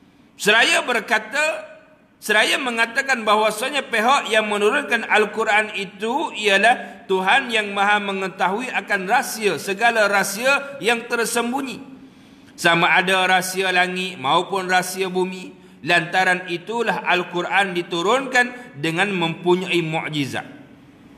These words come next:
Bahasanya yang fasih dan berita yang disampaikannya dapat mengamal perkara-perkara, perkara-perkara gaib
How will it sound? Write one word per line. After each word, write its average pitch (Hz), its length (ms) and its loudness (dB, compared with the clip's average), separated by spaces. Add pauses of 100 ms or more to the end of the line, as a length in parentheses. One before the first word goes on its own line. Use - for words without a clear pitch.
(140)
Bahasanya 254 1040 2
yang 196 320 -2
fasih 233 480 -4 (1400)
dan 185 320 4
berita 196 480 2
yang 220 160 -2
disampaikannya 233 1040 -2
dapat 196 480 2
mengamal 185 720 2
perkara-perkara, 202 1080 0 (920)
perkara-perkara 196 1000 0 (120)
gaib 196 240 0